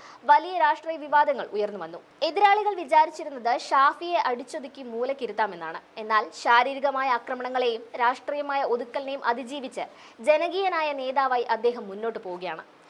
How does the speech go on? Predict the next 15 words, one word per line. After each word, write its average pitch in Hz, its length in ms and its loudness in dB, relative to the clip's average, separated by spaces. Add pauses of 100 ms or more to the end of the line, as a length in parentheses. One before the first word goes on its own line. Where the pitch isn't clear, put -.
(260)
ജനങ്ങൾക്ക് 392 480 2
സേവനം 349 520 -2
ചെയ്യാനുള്ള 311 500 0
ഉപാധി 269 300 0
മാത്രമാണ് 262 600 -4
തന്റെ 247 200 -4
പദവിയെന്നും 233 560 -2 (280)
വ്യക്തിപരമായ 311 680 0
പ്രശസ്തി 294 600 -6
അതിലൂടെ 269 420 0
ആവശ്യമില്ലെന്നും 269 720 -2
പ്രഖ്യാപിക്കുന്ന 254 640 -8
ഷാഫിയുടെ 254 540 -2
ഈ 254 60 -14
സമീപനം 233 520 -8